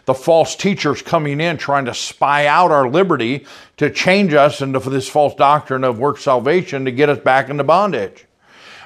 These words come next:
And, uh, so that liberty is talked about. We're liberty. We're, we're not bound by sin.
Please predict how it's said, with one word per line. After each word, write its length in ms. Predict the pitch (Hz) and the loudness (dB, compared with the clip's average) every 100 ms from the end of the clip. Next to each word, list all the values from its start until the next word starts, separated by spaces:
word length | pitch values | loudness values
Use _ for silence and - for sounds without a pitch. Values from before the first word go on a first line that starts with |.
| - | -4
And, 280 | 139 143 | 0 2
uh, 120 | 139 135 | 2 2
so 200 | 147 143 | 0 0
that 220 | 143 139 | 2 2
liberty 360 | 175 175 156 143 | 2 2 2 0
is 120 | 117 | -2
talked 340 | - 175 - | 0 0 0
about. 300 | 139 123 123 | 0 2 2
We're 140 | 127 123 | 2 2
liberty. 340 | 151 180 131 | 2 2 0
We're, 280 | 104 127 123 | 0 2 2
we're 160 | 123 | 0
not 360 | 139 156 160 - | 0 2 0 -2
bound 460 | 143 156 170 156 135 | 2 2 2 0 0
by 180 | 127 | 0
sin. 600 | 117 - 175 190 113 92 | -2 -8 -6 -4 -6 -8